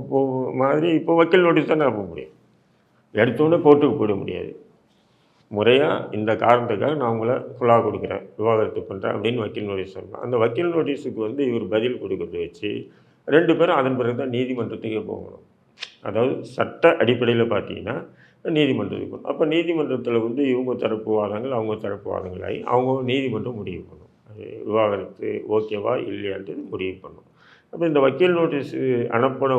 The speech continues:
உடனே வந்து இ-, இவங்களுக்குள்ள காம்ப்ரமைஸ் ஆயிருக்கலாம். அந்த சிறு பிரச்சனை ஏதோ இருந்திருக்கலாம், அந்த விரக்தி இருந்திருக்கலாம், ஏதாவது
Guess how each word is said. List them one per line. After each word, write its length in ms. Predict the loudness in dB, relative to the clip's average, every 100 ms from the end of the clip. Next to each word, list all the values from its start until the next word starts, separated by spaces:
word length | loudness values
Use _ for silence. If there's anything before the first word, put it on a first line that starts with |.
| 4
உடனே 320 | 6 6 4 2 2
வந்து 240 | 0 -4 -6 -10 -20 _ _ _ _ _ _
இ-, 340 | 0 2 4 2 -2 0
இவங்களுக்குள்ள 440 | 4 4 6 6 6
காம்ப்ரமைஸ் 440 | 4 4 0 0 0
ஆயிருக்கலாம். 480 | 0 -2 -4 -8 -10 -18 _ _ _ _ _ _ _ _ _ _ 0
அந்த 140 | 2 6
சிறு 180 | 6 6 4
பிரச்சனை 380 | 2 2 0 0 2 4
ஏதோ 140 | 6 6
இருந்திருக்கலாம், 560 | 4 0 -2 -2 -2 -4 -6
அந்த 140 | -2 0
விரக்தி 380 | 0 0 -4 -6
இருந்திருக்கலாம், 520 | -4 -8 -8 -4 0 2
ஏதாவது 300 | 6 6 6